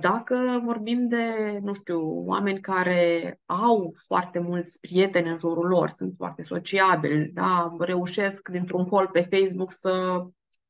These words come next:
rezolve tot felul de probleme, sunt șanse mult mai mari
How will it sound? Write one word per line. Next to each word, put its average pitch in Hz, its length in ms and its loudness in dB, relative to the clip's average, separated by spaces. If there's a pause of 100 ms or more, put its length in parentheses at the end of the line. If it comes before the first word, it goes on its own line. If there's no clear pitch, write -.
(120)
rezolve 190 640 2
tot 196 160 -4
felul 190 220 -2
de 180 120 -2
probleme, 185 680 0 (480)
sunt 220 220 -4
șanse 233 680 -2 (420)
mult 233 380 0
mai 220 180 2
mari 180 600 0